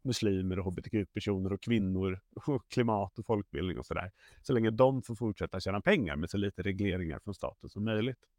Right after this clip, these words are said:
Och, ja. Och Tidöpartierna har ju också anammat Sverigedemokraternas människosyn och gått med på narrativet att Sverige,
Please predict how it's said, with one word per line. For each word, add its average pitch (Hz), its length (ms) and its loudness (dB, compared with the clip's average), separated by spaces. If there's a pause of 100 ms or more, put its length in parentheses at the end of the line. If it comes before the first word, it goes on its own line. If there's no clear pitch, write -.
Och, 113 200 2 (1300)
ja. - 200 -8 (400)
Och 135 140 0
Tidöpartierna 143 800 4
har 117 120 6
ju 113 260 6 (120)
också 113 220 -2
anammat 120 600 2
Sverigedemokraternas 98 680 0
människosyn 104 640 -2
och - 80 -4
gått 113 140 6
med 151 260 4
på 123 80 0
narrativet 113 600 2
att 127 140 -6
Sverige, 117 600 0